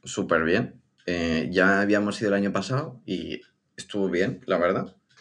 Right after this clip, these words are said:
Pero este año teníamos ya un booth guay. El año pasado solo teníamos un monitor. <laughs> Y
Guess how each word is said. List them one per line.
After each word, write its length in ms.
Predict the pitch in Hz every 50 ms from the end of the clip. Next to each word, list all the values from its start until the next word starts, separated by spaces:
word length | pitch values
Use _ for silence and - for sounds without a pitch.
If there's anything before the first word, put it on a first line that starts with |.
| _ -
Pero 120 | 98 92
este 180 | 90 92 - 98
año 600 | 87 90 87 85 90 90 90 90 87 85 82 - - - - _ _ _ _ _ _ _
teníamos 500 | - 92 92 87 87 92 92 92 87 -
ya 200 | 98 92 90 90 90
un 340 | 90 - - 95 95 92
booth 540 | 95 101 101 98 101 95 - - - - - _ _ _ _ _ _ _ _ _ _ _ _ _ _ _ -
guay. 520 | 65 67 92 104 107 101 98 101 120 127 -
El 100 | - 90
año 120 | 90 87
pasado 200 | - 101 95 95
solo 280 | - 101 90 90 95 92
teníamos 340 | 92 92 92 92 92 90 92
un 80 | 95 92
monitor. 380 | 85 85 82 82 101 101 104 -
<laughs> 1200 | - 127 - - 147 127 120 - 151 135 - - - - - - - - - - _ _ _ -
Y 640 | - 110 101 101 101 98 98 98 98 95 92 95 95